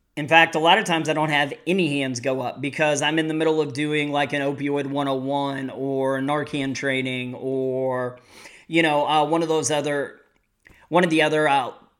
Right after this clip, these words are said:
locales that I speak at. Now, don't get me wrong, sometimes I'm speaking at conferences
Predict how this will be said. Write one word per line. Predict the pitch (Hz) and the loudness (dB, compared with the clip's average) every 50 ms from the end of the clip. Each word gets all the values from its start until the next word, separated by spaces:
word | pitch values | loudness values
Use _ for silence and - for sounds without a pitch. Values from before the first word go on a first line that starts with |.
| - | -20
locales | 160 - 175 185 180 - - 160 156 160 156 | -4 4 6 6 6 6 6 4 4 4 4
that | 160 147 | 2 0
I | 135 | -2
speak | 131 - - 160 160 156 156 | -2 -2 -2 -4 -4 -2 -2
at. | 135 127 123 120 | -2 -2 -2 -2
Now, | 151 156 | -2 0
don't | 160 165 156 | 0 0 0
get | 165 156 | -2 -2
me | 147 151 | -2 0
wrong, | 156 156 156 143 | 0 0 0 -2
sometimes | - 165 156 151 160 156 143 | -2 -4 -2 -2 -2 -2 -2
I'm | 156 151 | -4 -4
speaking | - - 175 165 147 165 156 | -4 -2 -2 -2 -2 -2 -4
at | 127 - | -6 -4
conferences | - 160 160 165 170 - 160 147 123 - - 135 131 131 127 - | -2 0 0 0 0 -2 -6 -6 -4 -4 -4 -4 -4 -4 -6 -8